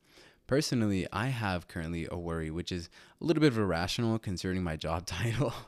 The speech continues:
I mean, I've spoken before how I'm an R N, and yet I seemingly never have, quote unquote, enough funds, you know, enough money.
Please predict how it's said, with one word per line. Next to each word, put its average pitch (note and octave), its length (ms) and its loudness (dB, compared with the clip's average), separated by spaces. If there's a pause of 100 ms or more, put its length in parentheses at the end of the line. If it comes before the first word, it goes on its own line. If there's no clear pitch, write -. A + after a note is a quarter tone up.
(380)
I G2+ 60 -6
mean, G#2+ 180 2
I've G2+ 220 0
spoken A#2 320 2
before F2+ 380 0
how F2 180 -2
I'm E2 140 0
an D#2+ 100 -4
R F2 220 0
N, F2 280 0 (280)
and F#2 280 -2
yet G2 240 -2
I G2 120 -2
seemingly B2+ 540 -2
never G2 460 -4 (720)
have, G#2+ 800 -2
quote A2+ 260 -2
unquote, F#2 720 -4
enough F2 460 -6
funds, E2 880 -6
you F#2 80 -4
know, F2 140 -2
enough F#2 260 -4
money. F2 500 -6